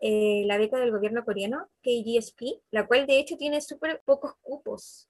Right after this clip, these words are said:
entonces no existe una mayor oportunidad en este ámbito.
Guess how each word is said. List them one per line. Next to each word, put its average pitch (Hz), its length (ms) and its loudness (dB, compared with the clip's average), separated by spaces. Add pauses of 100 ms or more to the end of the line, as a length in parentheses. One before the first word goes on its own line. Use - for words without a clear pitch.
entonces 240 560 -4
no 233 420 -4
existe 320 540 -4 (140)
una 247 180 0
mayor 247 240 6
oportunidad 247 500 2
en 302 120 -8
este 220 180 -8
ámbito. 208 280 -8